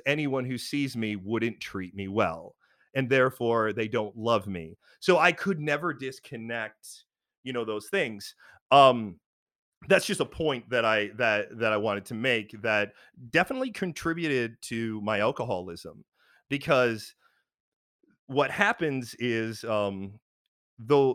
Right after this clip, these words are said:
the voices of your mom or your abusers, or that, that narrative, or the, or the fiery brimstone preacher, or any of that, those narratives, they, they get seared into your psyche, and they're always there.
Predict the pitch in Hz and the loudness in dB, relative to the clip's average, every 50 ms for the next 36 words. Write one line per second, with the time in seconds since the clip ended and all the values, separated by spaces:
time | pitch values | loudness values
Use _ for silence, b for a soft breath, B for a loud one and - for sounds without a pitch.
0 | - 120 123 127 117 107 123 135 147 165 175 - - 143 131 120 123 120 113 107 | 0 -2 -4 -4 -2 0 0 0 0 0 -2 -4 -4 -4 -4 -2 -2 -2 -2 -2
1 | 104 110 104 104 101 104 104 104 107 110 110 113 110 104 104 101 95 95 92 95 | -4 -4 -4 -4 -2 -2 -2 0 0 -2 -2 -4 -4 -6 -6 -6 -8 -8 -8 -10
2 | 110 147 180 185 175 151 165 165 147 143 139 139 123 117 110 113 110 104 - 107 | -10 -8 -6 -6 -6 -4 -4 -4 -4 -4 -6 -6 -6 -4 -4 -4 -4 -4 -6 -4
3 | 131 135 120 110 120 123 123 127 135 139 131 123 113 104 101 104 107 104 98 101 | -4 -4 -4 -4 -4 -2 0 0 2 2 0 0 0 -2 -2 -2 -2 -4 -2 -2
4 | 101 98 95 104 104 98 104 101 - - 127 117 117 113 110 107 95 101 104 104 | -4 -4 -4 -4 -4 -4 -6 -6 -2 0 0 2 2 0 -2 -4 -4 -4 -4 -4
5 | 104 101 - - 101 92 101 101 - 156 147 143 139 - - 143 131 123 120 120 | -4 -6 -10 -10 -8 -8 -8 -6 -4 -4 -4 -4 -4 -4 -2 -2 0 0 0 -2
6 | 117 b b b b b b b - 120 123 131 147 175 185 156 120 120 113 113 | -4 b b b b b b b -2 0 2 2 2 2 2 0 2 4 4 4
7 | 110 110 - _ _ - 131 139 139 143 143 143 147 160 175 175 147 120 110 107 | 4 2 -2 _ _ 0 0 0 0 2 0 2 4 4 4 4 4 4 2 2
8 | 101 101 101 - - - - _ 104 117 123 120 117 104 - 107 110 117 117 117 | 2 0 -6 -10 -12 -18 -16 _ -2 0 0 0 0 -2 -6 -4 -2 -2 0 0
9 | 110 107 101 113 120 - - - - - - 240 247 202 156 135 131 123 117 113 | -2 -4 -4 -4 -6 -6 -6 -8 -8 -6 -4 -2 2 2 4 4 2 2 0 -2
10 | 110 107 101 104 - - - 151 170 180 147 - 110 95 90 90 90 - _ _ | -2 -2 -4 -4 -6 -4 -4 -4 -4 -4 -8 -8 -10 -8 -8 -10 -12 -14 _ _
11 | _ _ _ _ _ _ - - 147 147 135 127 123 117 113 107 104 110 _ _ | _ _ _ _ _ _ 0 4 4 6 6 4 4 2 -2 -4 -8 -10 _ _
12 | _ - 110 110 143 143 131 - - 117 120 117 113 110 110 107 104 98 - - | _ -8 0 2 2 2 2 2 2 4 4 4 2 0 -2 -4 -6 -6 -4 -2
13 | 98 92 85 82 78 71 78 | -2 -2 -2 -4 -6 -10 -14